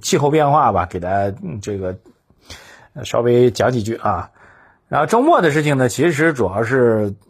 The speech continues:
那这个，特别是中概股当中的教育板块儿受到政策的一个重大影响的事情啊，这事情其实还在发酵，我们今天可能重点讲讲这个吧，然后谈一谈，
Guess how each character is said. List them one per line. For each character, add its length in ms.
那 220
这 200
个， 240
特 180
别 180
是 140
中 160
概 220
股 180
当 300
中 180
的 280
教 220
育 40
板 220
块 160
儿 220
受 200
到 140
政 240
策 180
的 60
一 40
个 60
重 180
大 160
影 200
响 160
的 60
事 140
情 180
啊， 100
这 100
事 100
情 100
其 120
实 80
还 120
在 100
发 180
酵， 220
我 40
们 100
今 140
天 120
可 60
能 120
重 120
点 160
讲 120
讲 140
这 160
个 60
吧， 160
然 160
后 100
谈 260
一 40
谈， 280